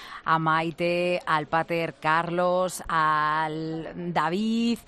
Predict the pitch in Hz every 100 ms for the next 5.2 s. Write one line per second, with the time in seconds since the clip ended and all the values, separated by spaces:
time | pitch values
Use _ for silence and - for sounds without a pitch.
0 | - - - 160 175 170 147 160 202 208
1 | 226 202 185 165 170 185 165 165 175 196
2 | - - 151 156 - 175 170 180 180 160
3 | 156 - - 139 131 123 151 165 160 160
4 | 147 143 156 139 151 147 147 151 147 -
5 | 151 160